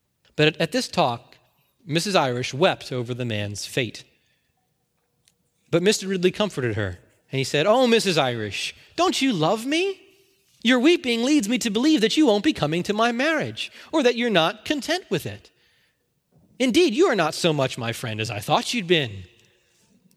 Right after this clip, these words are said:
And he, and so he turns at that point from jest, which is a really helpful way of comfort, to a more solemn comfort. And he says this,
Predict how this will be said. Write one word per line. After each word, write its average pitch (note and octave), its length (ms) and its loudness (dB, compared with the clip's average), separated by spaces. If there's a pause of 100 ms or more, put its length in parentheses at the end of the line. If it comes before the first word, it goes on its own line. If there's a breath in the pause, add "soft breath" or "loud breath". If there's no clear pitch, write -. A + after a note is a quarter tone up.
(580)
And D3 180 -4
he, C3+ 160 -8
and C3+ 120 -6
so D3 120 -4
he D3 100 0
turns A#3 380 -2
at E3+ 80 -8
that G3+ 200 -2
point C#3+ 260 -4
from A#2 260 -6
jest, - 600 -4 (1080)
which D#3+ 160 -4
is D#3+ 140 -2
a D#3+ 80 0
really E3+ 340 0
helpful D3+ 340 0
way A2 140 -2
of G#2+ 160 -8
comfort, B2 420 -8 (640)
to E3+ 160 2
a E3 40 2
more F#3 220 4
solemn C#3+ 560 -2 (260)
comfort. - 400 -12 (180)
And A#2+ 80 -10
he A#2 60 -8
says A2+ 280 -10
this, - 360 -14